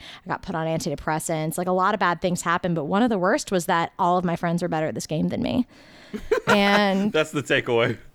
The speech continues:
Speaker 1: It, it was. And I, it's one of the, you,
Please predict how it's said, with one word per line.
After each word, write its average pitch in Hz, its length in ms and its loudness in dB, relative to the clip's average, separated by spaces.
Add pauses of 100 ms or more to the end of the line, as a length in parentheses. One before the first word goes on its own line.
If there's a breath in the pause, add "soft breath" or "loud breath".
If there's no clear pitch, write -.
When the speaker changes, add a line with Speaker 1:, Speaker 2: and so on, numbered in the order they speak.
(120)
Speaker 1:
It, 269 240 2
it 262 140 4
was. 254 420 0
And 254 380 2
I, 233 540 2 (200)
it's 254 160 -2
one 269 100 2
of 269 60 0
the, 302 160 0
you, 269 220 0